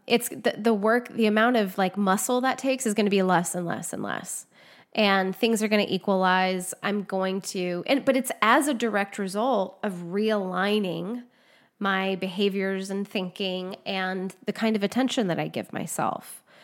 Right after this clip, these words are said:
and what, most importantly, I give my attention to. I'm sorry that that took a very, uh, long aside into <laughs> anxiety management, <laughs> but, but it's, it's just a very, um, immediate and access-,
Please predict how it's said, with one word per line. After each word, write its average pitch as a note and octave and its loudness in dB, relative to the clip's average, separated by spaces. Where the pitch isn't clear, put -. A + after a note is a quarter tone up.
and F#3+ 2
what, G#3 4
most F#3+ -2
importantly, E3+ -6
I F#3 -2
give F3 -2
my F3 -4
attention F3 -6
to. - -4
I'm A3 4
sorry A3 6
that G#3+ 2
that G3 4
took - -2
a F#3 2
very, F#3 0
uh, E3+ 0
long F#3 0
aside F#3+ 0
into F3+ -4
<laughs> - -18
anxiety B3+ 8
management, C4 6
<laughs> - -8
but, B3 2
but C4 6
it's, B3 2
it's A#3+ 0
just C4 -2
a C#4 0
very, A3 0
um, F#3 0
immediate A3+ 2
and G3 2
access-, - -2